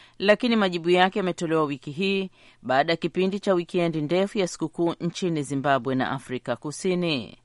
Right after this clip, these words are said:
Haley amesema kuwa Marekani inalipa takriban asilimia ishirini na mbili ya bajeti ya Umoja wa Mataifa,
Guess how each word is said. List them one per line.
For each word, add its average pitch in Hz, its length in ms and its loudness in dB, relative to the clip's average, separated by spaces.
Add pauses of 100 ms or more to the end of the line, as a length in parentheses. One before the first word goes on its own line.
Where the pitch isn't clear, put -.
(560)
Haley 143 300 0
amesema 170 500 0
kuwa 165 160 0
Marekani 170 540 2
inalipa 160 420 0
takriban 165 640 -2
asilimia 160 600 0
ishirini 151 440 -4
na 147 100 0
mbili 165 300 0
ya 185 60 2
bajeti 156 460 -2
ya 143 60 0
Umoja 139 340 -2
wa 123 40 -4
Mataifa, 160 680 -2